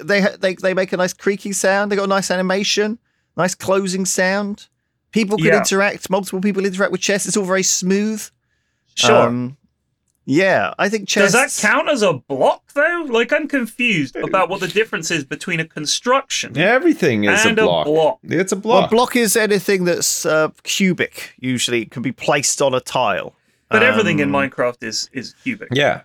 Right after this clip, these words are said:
Speaker 1: Not quite, though. Not, not, not like a pickaxe. That's not a
Speaker 3: Oh,
Speaker 1: block.
Speaker 3: that's
Speaker 1: You see what I
Speaker 3: true.
Speaker 1: mean? That's
Speaker 3: Yeah,
Speaker 1: an
Speaker 3: that's
Speaker 1: item.
Speaker 3: not really a block. It's an
Speaker 2: Okay.
Speaker 3: item, yeah.
Speaker 1: Um, whereas carrots growing in the world are, but carrots in your hand aren't. Do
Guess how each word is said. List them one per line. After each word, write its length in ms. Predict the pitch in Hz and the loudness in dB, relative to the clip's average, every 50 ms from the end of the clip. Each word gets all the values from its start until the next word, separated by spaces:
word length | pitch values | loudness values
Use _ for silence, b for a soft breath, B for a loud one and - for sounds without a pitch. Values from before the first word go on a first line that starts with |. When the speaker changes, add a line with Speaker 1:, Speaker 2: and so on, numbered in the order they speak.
| - | -10
Speaker 1:
Not 460 | - - 202 233 254 269 247 - _ - | -4 0 2 4 4 4 2 0 _ -14
quite, 500 | - - - 214 220 214 208 190 151 - | -12 -10 -4 0 2 2 2 2 2 2
though. 160 | 135 127 131 | 2 0 2
Not, 240 | 143 165 180 - 175 | 0 -2 -4 -2 0
not, 180 | 190 185 175 | 0 0 0
not 140 | 180 196 185 | 0 -2 -2
like 140 | 196 175 - | -2 -2 -2
a 60 | 180 | -4
pickaxe. 680 | - - - 147 - - 113 101 - - _ - - - | -4 -2 -4 -4 -2 -4 -6 -6 -6 -6 _ -6 -4 -4
That's 240 | 131 - - - | -4 -4 -4 -4
not 160 | - 120 - 107 | -4 -2 0 2
a 20 | |
Speaker 3:
Oh, 380 | 120 131 139 139 135 135 131 120 | 2 2 4 2 2 2 2 2
Speaker 1:
block. 40 | |
Speaker 3:
that's 220 | 120 127 127 - - | 2 2 2 2 0
Speaker 1:
You 60 | 123 | -2
see 40 | - | 0
what 20 | |
I 20 | 117 | 0
Speaker 3:
true. 60 | - | 0
Speaker 1:
mean? 80 | - | 0
That's 120 | - - 90 | 0 2 2
Speaker 3:
Yeah, 60 | 87 | 2
Speaker 1:
an 160 | 85 - 98 | 2 2 2
Speaker 3:
that's 120 | 101 107 107 | 0 0 -2
Speaker 1:
item. 140 | 107 98 90 | -2 -2 -2
Speaker 3:
not 60 | - 90 | -2 -4
really 180 | 92 87 87 85 | -4 -4 -2 -4
a 60 | 82 | -4
block. 360 | 78 - 85 76 73 71 - _ | -4 -2 -2 -2 -2 -2 -6 _
It's 120 | - - | -14 -8
an 80 | 85 85 | -4 -2
Speaker 2:
Okay. 120 | 78 80 | -2 -2
Speaker 3:
item, 440 | 82 - - 67 - 73 71 - - - - | 0 -2 -2 -2 -2 -4 -8 -10 -12 -16 -14
yeah. 320 | - - - - 123 120 120 | -8 -4 -2 0 0 2 0
Speaker 1:
Um, 180 | 117 123 - | 0 -2 0
whereas 360 | 127 139 139 135 135 131 - | 0 2 2 2 2 0 -2
carrots 440 | - - - 160 165 165 147 92 - | -4 -4 -4 -2 0 0 0 -2 -2
growing 300 | - - 139 131 123 123 | -2 0 0 0 0 0
in 80 | 123 120 | 0 0
the 80 | 120 | 0
world 440 | 120 151 196 220 220 214 208 185 139 | 2 2 2 2 2 2 2 0 0
are, 160 | 131 120 113 | 0 0 0
but 120 | 110 117 - | 0 -2 -4
carrots 320 | - 143 139 139 113 - | -4 -2 -2 -2 -2 -2
in 60 | 135 127 | -2 -2
your 100 | 120 110 | -2 -2
hand 340 | - 127 120 113 113 110 101 | -2 -2 0 0 0 0 -2
aren't. 260 | 98 95 87 85 82 - | -2 -2 -2 -4 -6 -8
Do 280 | _ - - - - | _ -14 -14 -14 -14